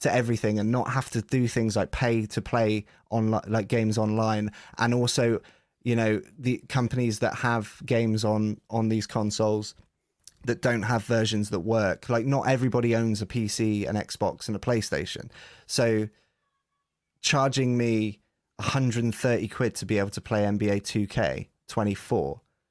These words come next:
versus what, like, versus the fact that I can't play it anywhere else because it won't work on P C and I could spend less money to get it on P C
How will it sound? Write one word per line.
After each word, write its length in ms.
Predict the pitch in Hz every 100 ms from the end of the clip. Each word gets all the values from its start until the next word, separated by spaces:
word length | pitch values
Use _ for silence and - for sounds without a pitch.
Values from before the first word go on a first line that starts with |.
| _ -
versus 760 | 117 107 104 110 101 101 - - _ _ _ 107
what, 260 | 113 - -
like, 380 | 139 120 110 -
versus 520 | - 120 117 - 110
the 80 | 113
fact 240 | - 113 107
that 80 |
I 100 | 101
can't 580 | 110 - - 160 160 139
play 240 | - 104 98
it 80 |
anywhere 360 | - 101 98 64
else 400 | 67 - - - _ -
because 240 | 120 123
it 120 | 110 113
won't 480 | 113 135 120 104
work 320 | 117 120 107 107
on 100 | 98
P 160 | 107
C 340 | 98 113 82 - -
and 120 | 110
I 60 |
could 180 | 104 92
spend 520 | - - 110 107 107 - _ _ _ -
less 320 | 135 135 -
money 260 | 117 107
to 100 | 101
get 160 | 107 101
it 60 | 82
on 120 | 101
P 160 | 113 101
C 400 | 123 92 98